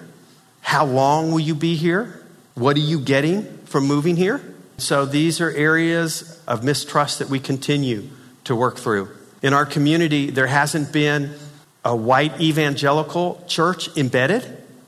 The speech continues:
In that sense, the people in the community wonder, "Where is the evangelical church? Where is the white suburban church? Do they not care about the issues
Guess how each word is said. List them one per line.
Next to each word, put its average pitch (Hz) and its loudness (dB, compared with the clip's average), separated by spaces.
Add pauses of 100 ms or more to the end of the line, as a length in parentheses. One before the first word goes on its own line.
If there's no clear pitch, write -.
(120)
In 131 0
that 139 2
sense, 170 -2
the 156 -6
people 160 -2
in 151 2
the 143 0
community 147 0 (260)
wonder, 143 2 (100)
"Where 160 2
is 160 0
the 156 -2
evangelical 143 0
church? - -4
Where 147 2
is 143 -4
the 139 -6
white 139 0
suburban 139 -2
church? - -4
Do 139 0
they 135 2
not 139 0
care 160 2
about 131 0
the 127 -2
issues 127 -4